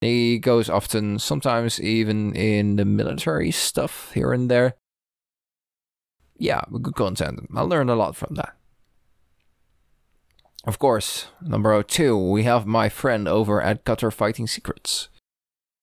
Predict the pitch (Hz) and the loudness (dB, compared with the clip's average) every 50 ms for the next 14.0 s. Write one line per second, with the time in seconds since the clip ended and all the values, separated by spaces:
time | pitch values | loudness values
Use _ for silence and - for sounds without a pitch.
0 | _ _ _ _ _ _ - 110 117 123 120 120 120 117 117 113 113 110 110 104 | _ _ _ _ _ _ -2 2 4 4 6 6 6 6 6 6 6 4 4 2
1 | 123 117 120 107 131 117 113 113 107 - 151 123 123 110 101 - - 107 104 107 | 0 0 0 0 2 2 2 0 0 -2 -2 0 0 0 0 0 0 0 2 2
2 | 110 104 107 104 98 - - - - - - - 98 110 110 117 139 147 - - | 2 2 2 0 -2 -6 -8 -8 -4 -4 -2 -2 0 0 0 -2 -2 -4 -6 -4
3 | 95 107 104 - - 98 82 80 87 95 98 107 107 104 104 113 117 123 127 - | -2 -2 -2 0 0 -2 0 0 -2 -2 0 2 2 2 2 2 0 -2 -6 -8
4 | - - - 101 104 104 104 104 104 104 104 104 104 104 101 101 95 - - - | -8 -4 -2 0 2 2 2 2 2 2 2 2 2 2 2 2 0 -2 -6 -8
5 | - 104 107 104 101 101 101 104 104 104 101 101 98 98 101 104 104 104 104 104 | -6 -2 0 2 2 2 4 4 4 4 4 4 4 2 2 2 2 2 2 2
6 | 104 104 107 110 107 - - - 107 104 98 - 104 104 104 - - - 143 - | 2 2 0 0 0 -2 -2 -2 -2 -2 -2 -2 -2 -2 0 -2 -2 -2 -2 -2
7 | 240 165 - 107 107 - 120 113 120 120 117 127 120 117 123 - - - - - | 0 -2 -2 -2 -2 -2 -2 -2 0 0 0 2 2 0 0 -2 -2 -2 0 0
8 | - - - 107 104 - 73 - - - _ _ _ _ _ _ _ _ _ _ | -2 -2 -2 -4 -2 -2 -2 -2 -4 -8 _ _ _ _ _ _ _ _ _ _
9 | _ _ _ _ _ _ _ _ _ _ _ _ _ _ _ _ - 101 104 101 | _ _ _ _ _ _ _ _ _ _ _ _ _ _ _ _ -2 -2 -2 -2
10 | - - 110 107 98 - 101 98 98 95 92 - 95 98 104 101 - 107 104 - | 0 0 0 0 2 0 -2 0 -2 -4 -2 -2 -2 -2 -2 -2 -2 -4 -2 0
11 | 107 104 101 - 107 - - - - 101 98 92 95 104 107 107 104 101 - - | 0 0 0 -2 -4 -6 -6 -4 -2 0 0 0 0 0 0 2 2 0 -2 -4
12 | _ - - - 82 76 69 71 78 - - 180 170 _ _ _ _ - - - | _ -6 -4 -2 -2 0 0 -2 -2 -4 -6 -10 -14 _ _ _ _ -2 0 0
13 | - - - - - - - - 64 58 - - - - - - - - - | 0 0 -2 -2 -4 -4 -2 -2 -2 -4 -4 -8 -12 -14 -8 -6 -6 -6 -6